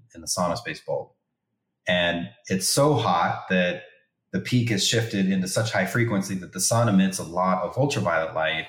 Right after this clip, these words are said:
and blue light too. But we should clarify, like, well, okay, if our evolutionary or ancestral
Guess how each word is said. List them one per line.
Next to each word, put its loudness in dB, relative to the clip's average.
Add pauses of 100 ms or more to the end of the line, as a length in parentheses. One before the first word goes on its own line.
and -10
blue 2
light 2
too. 0 (720)
But 4
we 6
should 2
clarify, 2
like, 0 (140)
well, 4
okay, 0 (440)
if -4
our 2 (960)
evolutionary 4
or 2
ancestral 0